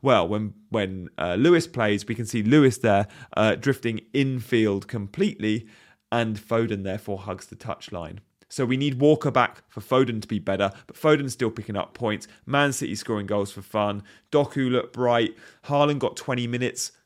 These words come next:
K D B seventy. We gotta jump on 'em, guys. The fixtures are so, so good for Man City.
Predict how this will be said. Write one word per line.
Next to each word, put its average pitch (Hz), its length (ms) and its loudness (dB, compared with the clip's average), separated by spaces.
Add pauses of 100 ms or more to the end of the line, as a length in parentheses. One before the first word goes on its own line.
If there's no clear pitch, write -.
(120)
K 147 160 -2
D 123 120 0
B 110 160 -4
seventy. 110 720 -4 (680)
We 117 120 -2
gotta 107 280 0
jump 101 300 -4
on 101 140 -6
'em, 95 80 -8
guys. 95 260 -4
The 113 100 -14
fixtures - 460 -8
are 113 60 -6
so, 117 360 0
so 110 280 -2
good 101 200 -4
for 107 120 -12
Man 95 220 -6
City. 104 360 -10